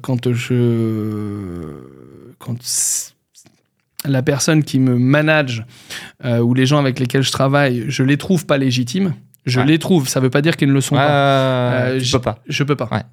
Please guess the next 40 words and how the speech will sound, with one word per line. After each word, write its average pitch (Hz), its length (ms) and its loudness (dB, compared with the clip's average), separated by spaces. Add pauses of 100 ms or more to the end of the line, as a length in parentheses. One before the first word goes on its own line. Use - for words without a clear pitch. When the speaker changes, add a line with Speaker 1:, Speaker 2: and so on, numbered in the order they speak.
Speaker 1:
Je - 160 -6
peux 127 160 -2
pas, 185 260 2
et 143 40 0
Speaker 2:
Ok. - 60 -2
Speaker 1:
c'est 139 120 -2
pas, 156 400 2
c'est - 160 -4
à, 135 80 -2
à 135 160 -6
mon 143 120 -2
corps 170 200 -2
défendant, 147 400 -8
je 160 100 -6
ne 151 80 -2
peux 151 140 -8
pas. - 100 -14
Speaker 2:
Ok. 117 220 -6 (840)
OK. 107 220 -6
Speaker 1:
Et 139 80 -2
donc, 160 280 2
euh, 135 100 4
donc 139 140 2
voilà, 135 200 2
ouais, 127 160 -4
ça, 180 220 0
ça - 160 -4
a - 20 -2
été, 139 280 0
euh, 127 200 0
ça 120 160 -2
a - 20 0
été 135 260 2
un, 120 500 0
ça, 117 280 -4
ça - 140 -2
a 117 40 0
toujours 143 280 2
été 131 160 2
un, 120 400 0